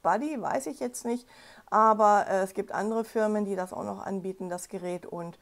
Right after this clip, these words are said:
das arbeitet mit drei verschiedenen Lichtspektren und mit einer Vibration, also Vibrationseffekt.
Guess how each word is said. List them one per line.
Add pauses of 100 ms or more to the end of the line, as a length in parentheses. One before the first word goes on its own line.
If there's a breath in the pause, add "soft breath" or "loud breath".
(360 loud breath)
das
arbeitet
mit
drei
verschiedenen
Lichtspektren
und
mit
einer
Vibration,
also
Vibrationseffekt.